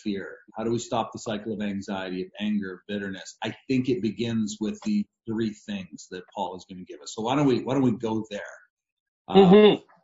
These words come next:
Speaker 1: uh, what, what does Paul say next, Kurt?
Speaker 2: Uh, in, in, uh, verse sixteen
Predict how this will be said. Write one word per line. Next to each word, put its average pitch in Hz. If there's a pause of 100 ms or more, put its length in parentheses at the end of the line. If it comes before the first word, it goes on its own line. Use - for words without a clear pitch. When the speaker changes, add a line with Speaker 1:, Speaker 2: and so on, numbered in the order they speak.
(480)
Speaker 1:
uh, 95
what, 123
what 143
does 151
Paul 127
say 113
next, - (160)
Kurt? 80 (720)
Speaker 2:
Uh, 117
in, 123 (100)
in, 120
uh, 117
verse - (840)
sixteen 143